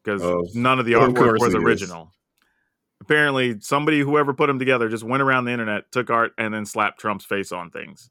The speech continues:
Speaker 1: as it turns out. It's a very interesting story if you wanna go read it, but a lot of people covered it already. So, yeah, so it's a weird time, man. I, I, I think we've seen,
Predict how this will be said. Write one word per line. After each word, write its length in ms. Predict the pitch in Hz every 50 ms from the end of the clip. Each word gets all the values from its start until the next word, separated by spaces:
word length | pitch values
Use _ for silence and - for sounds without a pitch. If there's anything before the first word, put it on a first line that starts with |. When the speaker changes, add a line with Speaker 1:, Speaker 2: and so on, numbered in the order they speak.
| _ _
Speaker 1:
as 160 | - 101 95 95
it 80 | 90
turns 220 | - 92 90 87 90
out. 160 | 85 78 - -
It's 160 | - 139 139
a 20 | 170
very 180 | 226 233 214
interesting 320 | 202 170 151 143 151 139 117
story 260 | - 131 127 117 104
if 40 | 85
you 60 | 110
wanna 120 | 113 113 110
go 60 | 107
read 220 | 101 101 104 98 85
it, 120 | - - -
but 120 | 107 107 101
a 60 | 107
lot 140 | 113 117 110
of 80 | 104 -
people 260 | 113 104 - 95 92
covered 260 | - - 95 82 87
it 120 | 87 85 82
already. 280 | 80 78 73 - - _ _ _ _ _ _ _ _ _ - _ _ _ _ _ _ _ _ _ _ _ _ _ _
So, 120 | - 160
yeah, 180 | 170 175 147 113
so 120 | - 160 196
it's 240 | 233 - 233 -
a 60 | 302 254
weird 260 | 226 226 220 185 -
time, 260 | 165 139 110 95 92
man. 260 | 98 95 95 95 95 92 - -
I, 240 | 117 113 113 - -
I, 160 | - 110 101 - _ - -
I 80 | - 117
think 260 | 113 - 165 156 -
we've 200 | 160 151 139 135
seen, 500 | - - 151 147 143 139 139 131 123 117